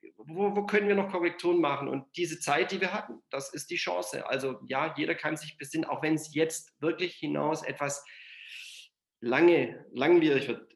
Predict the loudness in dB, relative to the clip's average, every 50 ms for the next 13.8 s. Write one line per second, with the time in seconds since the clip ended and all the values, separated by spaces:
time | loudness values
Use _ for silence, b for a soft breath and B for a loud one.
0 | _ _ -14 -4 -2 2 4 6 6 8 6 6 6 4 0 -2 0 2 4 4
1 | 4 4 2 0 0 -2 -2 -4 -4 -4 -6 -8 -8 -6 -6 -4 -4 -4 -4 -4
2 | -6 -4 -4 -4 -4 -2 -2 -2 -4 -4 -4 -6 -4 -4 -4 -4 -2 -2 0 0
3 | 0 0 -2 -2 -4 -6 -6 -10 -4 -2 0 0 0 -2 -6 -6 -6 -6 -6 -4
4 | -4 -2 -2 -2 -4 -4 -6 -6 -8 -8 -10 -10 -14 _ _ _ _ _ _ _
5 | -6 -2 0 0 0 -2 -4 -4 -4 -4 -4 -4 -4 -4 -6 -6 -4 -4 -2 0
6 | 0 -2 -2 -6 -8 -4 -4 -4 -4 -4 -6 -4 -4 -4 -2 -2 -2 -2 0 0
7 | 0 2 0 0 0 0 0 2 2 2 2 0 -2 -4 -8 -8 -8 -8 -8 -6
8 | -4 -4 -6 -4 -4 -6 -8 -6 -6 -6 -6 -4 -2 -2 -4 -2 -2 -2 -2 -2
9 | -4 -10 -6 -2 0 0 0 0 -2 -2 -4 -4 -4 0 0 0 0 0 -2 -4
10 | -2 0 0 0 0 0 -2 -2 -2 -4 -2 -2 -2 -2 -2 -4 -6 -6 -8 -10
11 | -16 -12 -10 -10 -10 -10 B B B B B B -8 -6 -4 0 2 2 4 4
12 | 2 0 -2 -4 -6 -8 -10 -8 -6 -6 -6 -4 -4 -6 -6 -6 -6 -6 -6 -6
13 | -6 -6 -6 -6 -6 -6 -6 -6 -6 -8 -8 -8 -12 -16 -18 _